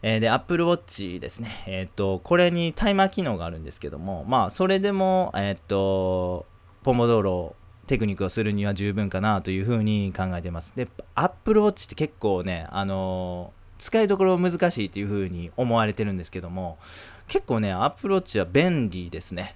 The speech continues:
えーっと、使い方とかアプリケーション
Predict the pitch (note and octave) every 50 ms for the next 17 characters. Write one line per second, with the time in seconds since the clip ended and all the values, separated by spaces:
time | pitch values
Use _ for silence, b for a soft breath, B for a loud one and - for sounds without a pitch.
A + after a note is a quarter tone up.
0 | - - F#2 F#2 F#2+ - - G#2 G2+ G2 F#2+ F#2 - - - - F#3 F3+ F3+ F3
1 | - D#3+ - - D#3 - G2+ F2+ - - - - B2+ - - D3+ C#3+ C#3+ - -
2 | D#3 D3+ D3 C#3+ - D3+ C#3+ C3+ C#3 C#3+ D3+ D#3+